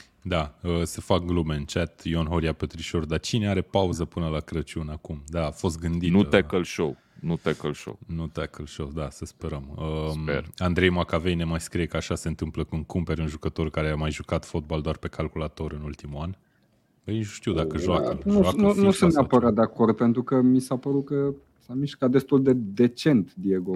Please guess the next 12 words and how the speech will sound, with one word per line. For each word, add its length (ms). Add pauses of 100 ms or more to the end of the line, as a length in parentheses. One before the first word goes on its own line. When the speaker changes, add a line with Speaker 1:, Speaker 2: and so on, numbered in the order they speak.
(120)
Speaker 3:
Costa 540
în, 220 (920)
în 160
meciul 280
ăsta. 220
Chiar 200
a 60
avut 300
și 160
o 80
ocazie 640
pe, 340